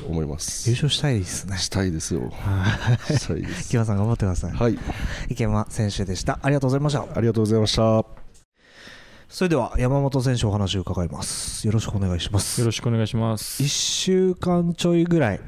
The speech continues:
Speaker 2: 北関東が終わって空きましたけども、
Speaker 3: はい。
Speaker 2: ゆっくりできましたか？
Speaker 3: はい。
Speaker 2: 何、
Speaker 3: リフレッシュできました。
Speaker 2: 何してたんですか？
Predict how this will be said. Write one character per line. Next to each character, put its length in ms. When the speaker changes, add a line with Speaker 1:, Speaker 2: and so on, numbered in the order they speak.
Speaker 2:
北 180
関 160
東 160
が 60
終 100
わ 60
っ 20
て 60
空 140
き 120
ま 160
し 100
た 60
け 140
ど 100
も、 120
Speaker 3:
は 60
い。 40
Speaker 2:
ゆ 60
っ 20
く 160
り 80
で 100
き 140
ま 120
し 120
た 80
か？ 220
Speaker 3:
は 140
い。 120
Speaker 2:
何、 60
Speaker 3:
リ 60
フ 40
レ 80
ッ 20
シ 120
ュ 40
で 60
き 100
ま 120
し 80
た。 100
Speaker 2:
何 220
し 80
て 80
た 160
ん 40
で 60
す 80
か？ 140